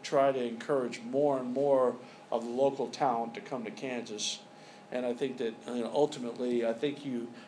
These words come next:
you wanna have a lot of your core players, you know,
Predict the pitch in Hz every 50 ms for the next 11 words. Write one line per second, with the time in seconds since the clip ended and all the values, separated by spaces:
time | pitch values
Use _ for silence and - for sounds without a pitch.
0 | - - - 123 123 123 131 139 143 139 123 127 131 120 120 123 131 131 127 127
1 | 127 120 117 120 123 - 151 147 139 123 - - - 139 131 127 117 113 113 117
2 | 117 - - - - - - - - - - - - 120 120 113